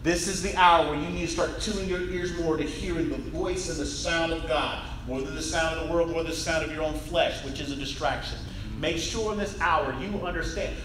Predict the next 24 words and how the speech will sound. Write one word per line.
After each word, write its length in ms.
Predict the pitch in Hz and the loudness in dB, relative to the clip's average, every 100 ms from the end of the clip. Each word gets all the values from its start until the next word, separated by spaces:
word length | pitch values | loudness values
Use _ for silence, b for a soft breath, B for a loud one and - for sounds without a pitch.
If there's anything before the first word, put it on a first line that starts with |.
| 175 | -6
Listen, 340 | 175 - - - | -4 -4 -6 -6
there's 280 | 160 165 160 | -4 -2 -2
people 180 | 233 220 | -2 0
like, 180 | 185 - - - | 2 0 0 4
"Why 180 | 180 | 6
haven't 300 | 226 214 214 | 6 6 4
I 180 | 190 180 | 4 2
ascended? 460 | 156 - 214 143 120 | 2 0 -2 -2 0
Why 140 | 202 | 2
haven't 220 | 196 185 | 2 2
I 100 | 160 | 0
gone 220 | 170 175 165 | 0 0 -2
up 160 | - | -2
further 260 | 202 - 156 | -2 -2 -2
in 100 | 143 | -2
the 60 | |
Spirit?" 460 | - - - - - | -2 -2 -2 -2 -4
Because 180 | 135 147 | -4 0
you're 80 | 147 | 2
not 140 | 147 | 2
listening 320 | 147 143 139 | 2 0 -2
to 60 | 143 | 0
his 120 | 127 | 0
voice. 680 | 143 160 - - - - | 2 0 0 -2 -4 -6